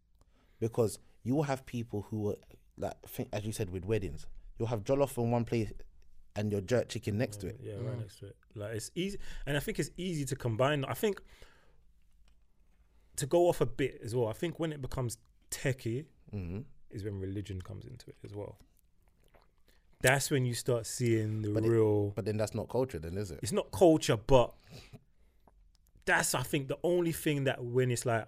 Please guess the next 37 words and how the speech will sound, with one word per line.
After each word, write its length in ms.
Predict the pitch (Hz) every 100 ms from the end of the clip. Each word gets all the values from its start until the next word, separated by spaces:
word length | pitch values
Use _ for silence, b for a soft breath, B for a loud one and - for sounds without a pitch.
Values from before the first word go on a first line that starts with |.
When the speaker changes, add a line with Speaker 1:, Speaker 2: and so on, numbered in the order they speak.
| 110
Speaker 2:
All 60 |
right, 220 | 104 90
now 220 | 87 107 110
we 100 | 101
need 140 | 98
to 60 | - -
actually 200 | - 98
sit 260 | - 127
down 440 | 104 95 92 92 92 - _ _ _ - _ - - _
Speaker 1:
And, 140 | 85
Speaker 2:
and 200 | 101 95 90
Speaker 1:
and 340 | 110 127 135
Speaker 2:
really 640 | 135 131 127 123 120 113 110
Speaker 1:
Yeah, 40 | 120
because 240 | 127 131
that 160 | 156 143
has 100 | 131
a 80 |
big 320 | 113 - 123 -
part 260 | 120 -
to 80 | -
play 280 | - 120 104
in 80 | 92
Speaker 2:
come 180 | 117 113
Speaker 1:
how 120 | 113
Speaker 2:
to 40 |
Speaker 1:
your 60 | 110
Speaker 2:
some 40 | 104
sort 60 | 113
Speaker 1:
household 360 | 110 - 101 87
is 160 | 85 82
run. 340 | 92 113 98
Speaker 2:
Exactly, 500 | 113 101 117 110 123
Speaker 3:
Mm-hmm. 80 | 151
Speaker 2:
because 220 | 190 107
religion, 460 | 104 117 147 139 123
people, 500 | 135 147 143 127 123